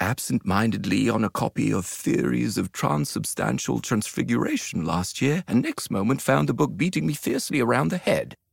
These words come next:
Please be careful how you treat this book. Do not rip out the pages. Do not drop it in the bath.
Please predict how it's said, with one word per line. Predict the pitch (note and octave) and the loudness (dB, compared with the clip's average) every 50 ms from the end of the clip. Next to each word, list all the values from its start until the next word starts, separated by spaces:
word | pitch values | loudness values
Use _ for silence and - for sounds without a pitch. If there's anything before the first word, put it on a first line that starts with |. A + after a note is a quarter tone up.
| _ _ _ _ _ - - - - - - - - _ | _ _ _ _ _ -16 -14 -12 -12 -12 -12 -16 -18 _
Please | - - - E3+ G3 A3 G#3+ A3 G3 G3 G3 F#3 F3+ - - - - _ _ _ _ _ _ - | -10 -6 -4 -2 0 0 0 0 0 0 -2 -2 -4 -6 -8 -10 -12 _ _ _ _ _ _ -4
be | G#2+ G#2+ - | -4 -4 -4
careful | - - - F#2 F#2+ F2+ E2 D2+ - - E2+ E2+ F2 F2 E2+ - E2+ - - - - - - | -6 -8 -4 -4 -2 -2 -2 -4 -6 -6 -4 -4 -2 -2 -4 -6 -8 -12 -16 -20 -20 -18 -10
how | - - F2+ F2 F2 E2+ | -4 0 2 2 2 0
you | F2+ - - E2+ E2+ D#2+ | -2 -2 -2 -4 -4 -4
treat | - - - - - C#2+ C#2+ - - - - - _ _ - | -6 -10 -10 -8 -8 -10 -10 -10 -10 -12 -12 -12 _ _ -12
this | - - - - | -10 -10 -10 -10
book. | - - - - - - - - - - _ _ _ _ _ _ _ _ _ _ _ _ _ _ _ - | -10 -10 -12 -10 -10 -10 -10 -10 -10 -12 _ _ _ _ _ _ _ _ _ _ _ _ _ _ _ -8
Do | - E2+ D#2+ | -8 -6 -4
not | F2 E2+ G2 B2+ E3 - - - - - _ _ _ _ - | -2 -2 -2 -2 -2 -4 -8 -10 -12 -12 _ _ _ _ -4
rip | - E3 - - | -2 -2 0 0
out | - F#2 A#2 - - | 0 0 0 -2 -4
the | - F3 | -6 -8
pages. | D#3 - - F3+ - G2 F#2 - - - - D#3 E3 E3 C#3+ - - - - - - - - - - - | -8 -4 -2 0 0 2 0 0 -2 -2 -2 -2 -2 -4 -6 -8 -8 -10 -12 -12 -12 -12 -12 -12 -8 -2
Do | B2 D3 D3 | 0 2 2
not | A2+ A#2 A#2+ D#3 A#3 - - - - | 4 4 2 2 0 -2 -6 -8 -8
drop | A2 G#2 A2 A#2 C3 - | 0 4 4 4 4 4
it | C#3 C3+ - | 0 -2 0
in | - - C#3+ E3+ | 0 0 2 2
the | D#3 | 2
bath. | C3 C3 C3+ - - - - - - - - - - - | 0 2 0 0 0 0 -4 -6 -8 -8 -8 -8 -10 -12